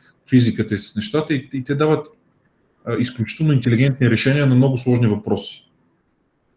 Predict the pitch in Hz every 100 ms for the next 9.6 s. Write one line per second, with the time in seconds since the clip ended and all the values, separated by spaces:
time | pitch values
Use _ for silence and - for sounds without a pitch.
0 | _ - 104 107 127 147 143 139 135 -
1 | 123 143 139 120 104 107 95 - - 143
2 | 170 135 120 139 156 170 131 123 170 175
3 | - _ _ _ _ 120 107 107 139 -
4 | 135 107 110 147 160 - 107 - 101 131
5 | 135 151 120 123 123 - 143 147 143 135
6 | 117 92 82 - _ _ _ _ 120 123
7 | 127 123 120 - 113 160 151 151 139 143
8 | 127 117 135 123 113 131 127 113 110 107
9 | 113 107 95 - 117